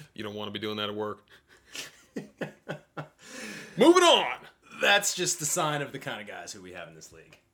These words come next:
Speaker 1: Yeah,
Speaker 2: Um,
Speaker 1: well, you guys know Will.
Speaker 2: Well, appreciate you guys all playing. Twenty-six players, all competing. Let's do, ooh, let's do a bottom of the league watch. Uh, we got Miguel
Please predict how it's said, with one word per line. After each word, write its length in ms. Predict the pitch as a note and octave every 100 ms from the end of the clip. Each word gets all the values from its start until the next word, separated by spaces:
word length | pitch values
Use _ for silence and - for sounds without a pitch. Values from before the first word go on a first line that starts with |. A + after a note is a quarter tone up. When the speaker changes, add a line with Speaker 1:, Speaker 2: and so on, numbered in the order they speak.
| _ _ _ _
Speaker 1:
Yeah, 220 | - C#3
Speaker 2:
Um, 60 | C3+
Speaker 1:
well, 100 | D3
you 80 | G#3
guys 200 | B2+ G#2+
know 140 | G#2
Will. 160 | F#2+ D2+ - _
Speaker 2:
Well, 140 | G3 G3
appreciate 340 | A3 G3 G#3+
you 40 | F3+
guys 200 | F#3+ F3+
all 120 | D#3+
playing. 360 | F3 A3+ G3+ G3 _ _ _ _ _ _ _ _ _
Twenty-six 400 | D#3 E3 D#3 -
players, 400 | - E3+ G3+ G#3
all 160 | D3 E3
competing. 580 | D#3+ D3 F#3 G3+ G#3+ G3+
Let's 180 | G3 G3+
do, 140 | C#4
ooh, 240 | B3 A#3
let's 180 | G#3 E3
do 120 | A3+
a 60 | G3
bottom 320 | E3 F3 F3+
of 60 | E3
the 60 |
league 300 | D3 C#3+ D#3+
watch. 500 | C3 A#2 A#2 - - _ _ _ _ _ _ _
Uh, 560 | B2 B2+ B2+ B2+ B2+ B2 - - - _ _ _ _ _ _ _ C#3+
we 120 | D3
got 400 | C#3+ C#3 C3 C3+
Miguel 640 | C#3+ C#3+ D3+ D3 C3+ B2